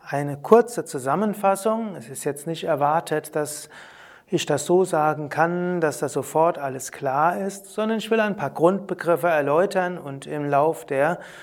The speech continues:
äh, mindestens zweihundert, vielleicht dreihundert Vorträge dieser Yoga-Vidya-Schulung werde ich dort schrittweise mehr drauf eingehen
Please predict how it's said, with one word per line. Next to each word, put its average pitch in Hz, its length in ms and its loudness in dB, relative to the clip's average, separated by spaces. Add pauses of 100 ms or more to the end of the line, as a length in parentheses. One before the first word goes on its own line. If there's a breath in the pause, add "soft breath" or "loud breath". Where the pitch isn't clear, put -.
(200 loud breath)
äh, 170 140 -2
mindestens 170 680 -2
zweihundert, 165 640 4
vielleicht 160 380 -2
dreihundert 156 580 0
Vorträge 165 920 2
dieser 143 480 -2
Yoga-Vidya-Schulung 147 1300 0
werde 135 140 0
ich - 100 -6
dort 165 180 0
schrittweise 151 580 0
mehr 180 260 2
drauf 170 340 -2
eingehen 160 540 0